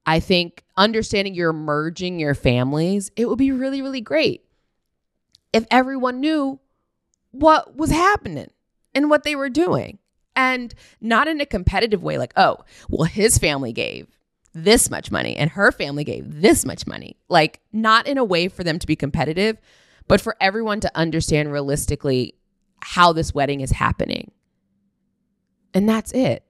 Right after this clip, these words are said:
And if, if people don't wanna disclose the amount of money, that's fine, I guess. <laughs> It's totally fine if they're like, "I don't want them to know how much we spent on it."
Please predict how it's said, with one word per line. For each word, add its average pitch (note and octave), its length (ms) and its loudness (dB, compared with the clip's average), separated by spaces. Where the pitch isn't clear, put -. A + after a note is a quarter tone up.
And A#3 120 4
if, B3 220 2
if C4+ 100 -4
people D4 260 0
don't B3+ 180 -2
wanna A3+ 180 -2
disclose F3+ 520 0
the E3+ 120 0
amount C#3+ 420 0
of F3 120 4
money, D3+ 500 0
that's F#3+ 460 2
fine, C3 540 0
I D#3+ 180 2
guess. G3 520 0
<laughs> - 60 0
It's G#4 180 4
totally G4 320 0
fine B3 160 0
if G#3+ 60 -6
they're G3 80 0
like, E3+ 180 0
"I F#3 180 4
don't G#3+ 180 0
want F3+ 260 -4
them F#3 220 0
to E3+ 120 -8
know D#3 540 0
how F3+ 240 2
much E3+ 260 -2
we D#3+ 120 -2
spent D#3+ 360 0
on G3+ 200 0
it." C#4 240 -2